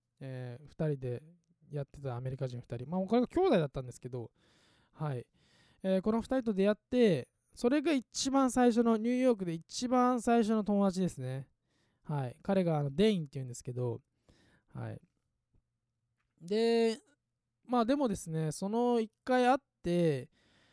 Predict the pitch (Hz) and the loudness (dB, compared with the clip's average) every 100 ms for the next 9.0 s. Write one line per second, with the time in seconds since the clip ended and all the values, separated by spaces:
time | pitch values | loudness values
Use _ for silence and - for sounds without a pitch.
0 | _ _ _ - - 139 143 143 139 - | _ _ _ -14 -10 -8 -6 -8 -10 -14
1 | - - - _ _ _ 202 208 202 202 | -18 -20 -20 _ _ _ -10 -6 -6 -6
2 | 185 196 190 180 156 143 135 - 160 151 | -8 -8 -8 -4 -4 -4 -8 -10 -8 -8
3 | 151 151 147 175 185 180 175 190 190 160 | -8 -10 -10 -8 -8 -8 -8 -4 -4 -4
4 | 147 139 135 151 156 - 160 156 151 151 | -6 -10 -8 -8 -8 -8 -6 -6 -6 -6
5 | 151 147 - _ 160 - 170 - 220 202 | -8 -8 -12 _ -12 -12 -12 -6 -4 -4
6 | - 147 139 160 - 151 - 131 - 135 | -8 -12 -10 -10 -10 -12 -14 -16 -14 -14
7 | 143 143 139 120 120 - 123 135 170 165 | -12 -14 -16 -18 -20 -18 -14 -8 -4 -2
8 | 170 175 202 240 240 240 - 247 - 208 | 0 0 -2 -2 -2 -2 -6 -10 -8 -2